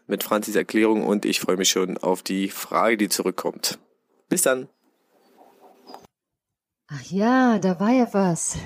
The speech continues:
Speaker 2: Stimmt. Benson ist einfach in den Urlaub gefahren und hat mich mit seiner Frage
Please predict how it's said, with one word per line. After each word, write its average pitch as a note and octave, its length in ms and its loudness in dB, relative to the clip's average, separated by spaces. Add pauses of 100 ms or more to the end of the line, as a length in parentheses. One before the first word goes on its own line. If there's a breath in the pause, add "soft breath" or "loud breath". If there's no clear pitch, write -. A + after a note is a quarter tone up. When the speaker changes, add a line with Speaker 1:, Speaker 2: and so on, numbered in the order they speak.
Speaker 2:
Stimmt. C4 1160 2 (240)
Benson G3 420 2
ist - 360 -10
einfach G3 840 2
in D3 300 -8
den D#3+ 360 0 (840 soft breath)
Urlaub F3+ 440 4
gefahren A#2+ 600 -6 (960 soft breath)
und - 280 -4
hat F3 240 0
mich G#3 320 -4
mit A#3 200 -4
seiner F3 360 4
Frage C#3 680 -4